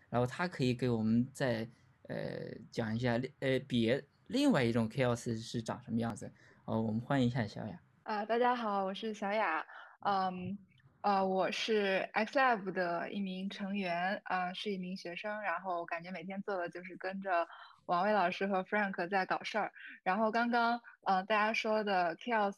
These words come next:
Speaker 2: 呢，呃，其实瑞克提到的这个 Chaos Cast 的这个 Chaos，它是比思维和小马哥说的这个 Chaos 再多一个 S。那它其实它的全称是 Community Health Open Source Software。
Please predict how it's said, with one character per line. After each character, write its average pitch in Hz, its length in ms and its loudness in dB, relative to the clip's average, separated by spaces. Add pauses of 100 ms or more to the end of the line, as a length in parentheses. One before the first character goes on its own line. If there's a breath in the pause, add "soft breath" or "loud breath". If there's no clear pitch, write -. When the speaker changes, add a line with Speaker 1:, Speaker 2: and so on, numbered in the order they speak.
Speaker 2:
呢， 175 220 -2 (240 loud breath)
呃， 175 220 0
其 208 180 -4
实 208 340 -2
瑞 247 180 4
克 - 200 -2
提 - 180 -6
到 202 180 2
的 190 120 0
这 185 180 -2
个 175 160 -2
Chaos 214 380 0
Cast 220 460 -2
的 160 140 -4
这 175 120 -2
个 165 120 -4
Chaos， 202 360 -2 (480 loud breath)
它 226 180 2
是 190 280 0
比 143 360 -2 (160)
思 226 80 0
维 208 140 2
和 214 80 -2
小 208 120 0
马 175 160 2
哥 196 180 -2
说 208 140 -2
的 208 80 0
这 190 140 0
个 175 120 0
Chaos 190 380 -2
再 170 180 0
多 226 220 4
一 202 80 4
个 190 140 0
S。 - 540 -2 (360 loud breath)
那 254 100 0
它 262 260 2
其 208 280 -2
实 214 160 0
它 302 200 0
的 277 120 2
全 - 360 -2
称 240 300 0
是 185 340 -2 (100)
Community 226 1000 0
Health 240 360 0 (680 loud breath)
Open 247 320 6
Source 214 380 2
Software。 185 640 0